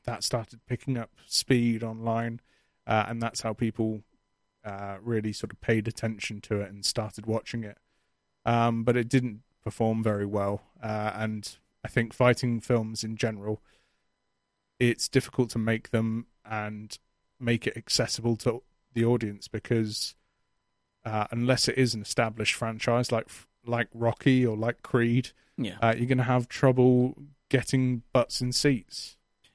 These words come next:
Speaker 2: Yeah, and that's ultimately where it comes down to. Um, and, you know, twenty-three point one million dollars is what it took at the box office.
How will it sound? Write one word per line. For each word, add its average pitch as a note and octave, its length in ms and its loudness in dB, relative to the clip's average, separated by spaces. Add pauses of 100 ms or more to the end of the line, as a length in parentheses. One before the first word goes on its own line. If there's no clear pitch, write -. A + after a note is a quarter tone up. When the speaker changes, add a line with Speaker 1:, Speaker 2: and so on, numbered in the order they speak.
Speaker 2:
Yeah, A#2+ 300 0
and D#3+ 260 2
that's F3+ 320 0
ultimately D3+ 400 0
where C3 160 2
it B2 60 -4
comes C#3+ 200 0
down D3 260 2
to. - 220 -4 (500)
Um, C3+ 580 4 (300)
and, C3+ 360 4 (100)
you C#3+ 100 -2
know, B2 220 2
twenty-three C#3 720 0
point C3 340 0
one C3 340 2
million B2+ 380 2
dollars A#2+ 400 -2
is A#2+ 100 -6
what B2 140 -2
it A2+ 100 -10
took - 200 -8
at - 80 -8
the A#2 60 -8
box A#2 300 -6
office. G2+ 420 -12